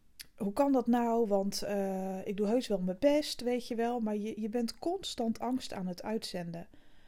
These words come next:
Want jouw informatie bestaat uit energie. En al jouw cellen bestaan uit informatie.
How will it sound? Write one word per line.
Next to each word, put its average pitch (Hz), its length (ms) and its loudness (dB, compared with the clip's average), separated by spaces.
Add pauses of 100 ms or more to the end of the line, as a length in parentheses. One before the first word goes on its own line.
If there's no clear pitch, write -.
(400)
Want 233 240 2
jouw 240 140 0
informatie 240 720 0
bestaat 247 400 -4
uit 226 140 -2
energie. 208 640 0 (200)
En - 180 -4
al 277 200 2
jouw 240 200 2
cellen 226 480 0
bestaan 233 340 -2
uit 220 200 2
informatie. 226 840 0